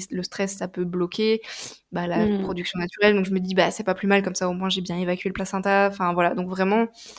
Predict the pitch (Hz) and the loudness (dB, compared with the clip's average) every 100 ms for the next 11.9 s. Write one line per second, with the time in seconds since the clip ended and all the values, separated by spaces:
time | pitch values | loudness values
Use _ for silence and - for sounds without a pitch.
0 | - _ _ - 220 202 226 240 240 226 | -20 _ _ -2 2 4 4 4 2 -2
1 | 208 190 196 196 - 185 180 185 226 - | 0 -2 -4 -8 -8 -4 0 0 -2 -10
2 | - - 180 180 175 175 196 196 175 165 | -18 -6 -2 -2 -2 -4 -2 -2 0 -2
3 | 170 - 165 175 - 190 180 - 185 180 | -6 -8 -10 -10 -10 -6 -6 -6 -8 -4
4 | 190 196 175 175 185 185 - 196 175 - | -2 -2 -2 -6 -8 -8 -6 -6 -6 -10
5 | 220 - _ - - - - - - 190 | -12 -12 _ -20 -20 -20 -20 -20 -2 2
6 | 180 170 165 165 185 - _ 190 185 180 | 4 2 0 -2 -6 -12 _ -6 -2 0
7 | 180 - 202 190 185 196 208 196 180 180 | 0 0 2 4 4 4 2 2 0 0
8 | 202 208 - 175 175 185 196 247 _ _ | -2 -4 -4 -4 -4 -6 -8 -12 _ _
9 | - 180 180 185 175 175 185 190 190 190 | -8 -8 -6 -10 -6 -6 -2 -2 -2 -4
10 | 185 185 - 165 175 175 190 180 175 180 | -6 -6 -6 -6 -4 -6 -4 -4 -2 -2
11 | 170 - 170 165 - 175 185 233 | -4 -6 -10 -8 -8 -4 -2 -2